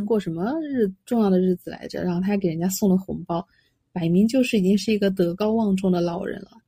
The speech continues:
Speaker 1: 嗯，徐纪周，
Speaker 2: 嗯。
Speaker 1: 你不要太爱高启强了。
Speaker 2: <laughs> 那就接着我看看挑谁啊，那就先，
Speaker 1: 嗯。
Speaker 2: 那就回到安心吧，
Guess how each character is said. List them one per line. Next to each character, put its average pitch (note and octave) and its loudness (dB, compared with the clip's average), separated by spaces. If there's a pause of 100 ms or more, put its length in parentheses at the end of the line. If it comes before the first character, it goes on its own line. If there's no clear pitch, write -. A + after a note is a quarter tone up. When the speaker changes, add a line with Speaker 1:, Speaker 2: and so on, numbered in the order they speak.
(140)
Speaker 1:
嗯， E3+ -4 (280)
徐 - -4
纪 G3+ 4
周， G3+ 6
Speaker 2:
嗯。 G3 6
Speaker 1:
你 F#3+ 8
不 F#3+ 0
要 G3 4
太 G3 -2
爱 F3 -2 (200)
高 G3 2
启 F#3+ -4
强 E3 -6
了。 E3 -6
Speaker 2:
<laughs> - -12 (1900)
那 B3+ 4
就 A#3+ 4 (200)
接 B3+ 2
着 B3 4
我 G#3 -2
看 A#3+ 2
看 A3 2
挑 A3 -6
谁 F#3+ -6
啊， F3+ -10 (160)
那 C4+ 0
就 C4 0
先， D#4+ -6
Speaker 1:
嗯。 A3 2
Speaker 2:
那 D#4+ 6
就 D4+ 0
回 A#3 4
到 C#4+ 2 (240)
安 E4 -2
心 E4+ -4
吧， - 0